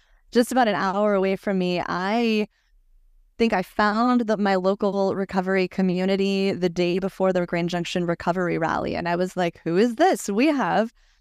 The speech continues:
like, a recovery rapper in our town, and I didn't even know it." So I am super excited to get to meet you sometime.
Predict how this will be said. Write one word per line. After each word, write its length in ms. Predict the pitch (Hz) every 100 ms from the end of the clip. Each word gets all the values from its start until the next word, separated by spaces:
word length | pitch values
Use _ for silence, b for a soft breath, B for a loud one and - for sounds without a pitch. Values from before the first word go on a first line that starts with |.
| _
like, 140 | 226 226
a 80 |
recovery 480 | 226 226 269 339 254
rapper 400 | 180 160 170 165
in 180 | 165 170
our 160 | 165 165
town, 300 | 170 165 170
and 100 | 180
I 80 |
didn't 240 | 233 175 180
even 220 | 202 240
know 180 | 294 214
it." 220 | - -
So 420 | - 226 190 175
I 200 | - 190
am 160 | 240 214
super 240 | 220 208
excited 420 | 196 - 190 185 175
to 60 |
get 140 | 180 -
to 100 | 185
meet 180 | 185
you 160 | 175 165
sometime. 600 | - 165 170 160 170 214